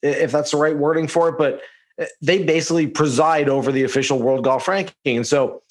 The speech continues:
if the P G L became an official tour and they wanted to get world ranking points,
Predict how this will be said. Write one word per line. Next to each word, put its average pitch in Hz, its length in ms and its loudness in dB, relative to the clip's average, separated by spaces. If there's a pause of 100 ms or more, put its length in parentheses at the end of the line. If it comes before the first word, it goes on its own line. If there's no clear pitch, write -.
(140)
if 117 100 -6
the 147 80 2
P 233 200 0
G 196 200 2
L 160 220 2
became 147 360 0
an 123 100 2
official 175 460 -2
tour 120 440 -2 (1120)
and 139 100 -2
they 165 80 2
wanted 175 280 2
to 147 60 -4
get 143 380 0
world 139 220 0
ranking 165 400 -2
points, 120 520 -4